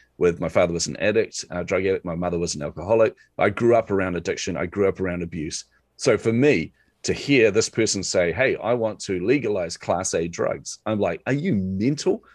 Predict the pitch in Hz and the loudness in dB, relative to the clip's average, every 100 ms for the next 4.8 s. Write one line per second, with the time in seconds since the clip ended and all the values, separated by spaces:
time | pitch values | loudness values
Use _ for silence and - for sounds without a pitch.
0 | _ - 104 120 151 165 120 120 127 180 | _ -2 0 2 2 2 0 2 4 4
1 | 185 139 - 101 117 104 - - 185 180 | 4 0 -2 -4 -4 -6 -8 -6 2 2
2 | 139 120 123 113 - 98 92 107 - 151 | 4 2 2 2 2 -2 -2 -6 0 2
3 | 139 92 95 107 101 - - - 170 - | 2 0 -4 -8 -8 -8 -6 -4 -6 -12
4 | - _ _ _ _ - 147 - | -20 _ _ _ _ 2 2 2